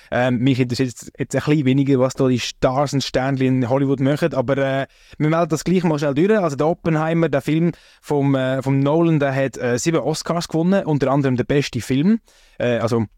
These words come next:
äh, nicht Barbie in dem Fall, es ist Oppenheimer gewesen, für all die, die die Diskussion im Sommer ein bisschen, äh, verfolgt haben. Ähm, ja, also mir, ich muss sagen, mir hat der F-, Film sehr gefallen. Ich bin ein sehr grosser Christopher Nolan-Fan. Ich habe auch die Batman-Reihe sehr gut gefunden, auch Interstellar. All die Filme, finde ich, äh, sind hervorragend gemacht.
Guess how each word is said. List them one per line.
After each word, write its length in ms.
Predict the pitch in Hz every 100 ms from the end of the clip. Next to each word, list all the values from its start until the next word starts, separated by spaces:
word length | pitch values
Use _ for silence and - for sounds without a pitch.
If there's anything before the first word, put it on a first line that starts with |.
| -
äh, 340 | 107 110 104
nicht 360 | 98 131 143 -
Barbie 320 | 127 143 165
in 60 | 165
dem 120 | 180
Fall, 160 | 202 208
es 100 | 139
ist 80 | 135
Oppenheimer 560 | 139 - 160 156 160
gewesen, 240 | 160 160 -
für 160 | 135
all 100 | 127
die, 160 | 135 135
die 100 | 131
die 120 | 131
Diskussion 500 | 147 139 165 156 151
im 80 | 147
Sommer 280 | 139 143 147
ein 60 |
bisschen, 200 | 127 143 127 - - - _
äh, 160 | - 135
verfolgt 400 | 135 139 143 -
haben. 200 | 135 135 _ - _
Ähm, 520 | - 151 170 170 160 123 _ _
ja, 160 | 143 127
also 240 | 151 127
mir, 280 | 165 240 262
ich 120 | 208
muss 100 | 202
sagen, 180 | 202 180
mir 120 | 180
hat 100 | 185
der 100 | -
F-, 160 | - -
Film 300 | 170 165 147
sehr 240 | 143 175
gefallen. 440 | 185 - 185 190 180
Ich 120 | -
bin 240 | 165 165
ein 60 | 165
sehr 240 | 151 170
grosser 280 | 165 160 156
Christopher 380 | - 156 165 147
Nolan-Fan. 640 | 147 151 165 151 151 151
Ich 80 | 143
habe 160 | 135 139
auch 40 |
die 120 | -
Batman-Reihe 640 | 147 156 151 151 147 147 135
sehr 140 | 143
gut 140 | 143
gefunden, 320 | 135 143 147 139
auch 160 | 143
Interstellar. 580 | 143 151 143 143 143 139
All 140 | 135
die 120 | 147 139
Filme, 520 | 151 151 147 143 147
finde 260 | 147 143
ich, 200 | 139 -
äh, 180 | 151 143
sind 140 | 139 135
hervorragend 560 | 127 147 156 147 143
gemacht. 340 | 151 147 -